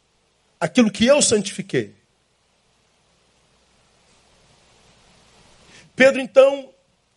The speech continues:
acorda da, da síncope. Chega algumas pessoas na casa dele,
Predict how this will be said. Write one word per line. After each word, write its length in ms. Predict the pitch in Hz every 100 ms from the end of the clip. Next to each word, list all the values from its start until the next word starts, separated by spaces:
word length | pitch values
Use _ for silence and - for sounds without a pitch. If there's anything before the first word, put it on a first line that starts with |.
| _ _ _ _ _ _ _
acorda 840 | 240 247 - 220 220 185 156 139 -
da, 360 | 170 151 131 _ _ _ _ _ _
da 160 | 165
síncope. 640 | - - 247 254 254 - - _ _ _ _ _ _ _ _ _ _ _ - - _ _ _ _ _ _
Chega 580 | - - 254 254 262 - - _ _ _ _ _ _ -
algumas 360 | 214 254 254
pessoas 640 | 247 233 - 240 233 - - _ _ _ _ _ _
na 200 | - 214
casa 340 | 214 214 208 220
dele, 420 | 214 233 233